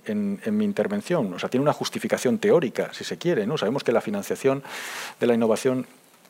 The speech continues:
tiene que tener este componente público porque la materialización de los réditos es mu-, es de muy largo plazo. El nivel de incertidumbre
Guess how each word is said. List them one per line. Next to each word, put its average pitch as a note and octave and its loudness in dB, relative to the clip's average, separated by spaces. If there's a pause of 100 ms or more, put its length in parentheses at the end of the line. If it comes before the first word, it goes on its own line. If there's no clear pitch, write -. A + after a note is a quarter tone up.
(320)
tiene A#2+ 2
que B2 4
tener A#2+ 4
este A#2 0
componente A2 0
público A#2 0
porque G#2+ 0
la G#2 2
materialización F2+ 0
de C3 4
los A#2+ 6
réditos A#2+ 0
es A2 -6
mu-, A2 0
es G#2 0
de A2 2
muy A2+ 2
largo G2+ 2
plazo. C#3 2
El G#2 2
nivel G2 4
de C#3+ -2
incertidumbre A#2+ 0